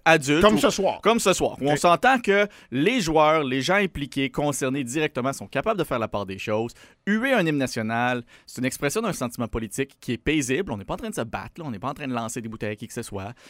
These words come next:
Speaker 1: euh, qui empêche personne de faire ce qu'il veut faire. Le match va quand même se faire, se dérouler. Tout le monde est là pour le match. Et qui, ultimement, fait mal à personne.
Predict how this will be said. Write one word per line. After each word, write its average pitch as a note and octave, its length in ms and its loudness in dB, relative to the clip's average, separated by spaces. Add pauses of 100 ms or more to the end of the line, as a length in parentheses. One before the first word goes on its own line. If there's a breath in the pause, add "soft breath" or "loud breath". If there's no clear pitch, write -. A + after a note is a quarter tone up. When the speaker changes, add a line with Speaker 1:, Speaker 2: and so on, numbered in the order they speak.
(220 soft breath)
Speaker 1:
euh, A#2+ 340 4
qui - 160 0
empêche F#3 420 4
personne G#3+ 520 2
de G3+ 80 0
faire E3+ 200 0
ce - 60 -14
qu'il E3 80 -6
veut F3 80 0
faire. D3 320 0
Le A#2 200 2
match C3+ 280 0
va A3 100 -4
quand D3 280 0
même G3 240 -2
se D#3 180 -2
faire, C3+ 340 0
se C3 120 -4
dérouler. A#2 380 -2
Tout F#3 100 -2
le F#3 60 -2
monde B3 120 2
est A3+ 40 0
là A3 100 2
pour F#3+ 340 2
le G#2 60 -2
match. G2 300 -10 (440 loud breath)
Et G3+ 340 4 (260 soft breath)
qui, F3 140 -4
ultimement, D#3+ 380 2
fait C#3+ 200 -4
mal F3 340 -2
à C3+ 140 -2
personne. A#2+ 460 -8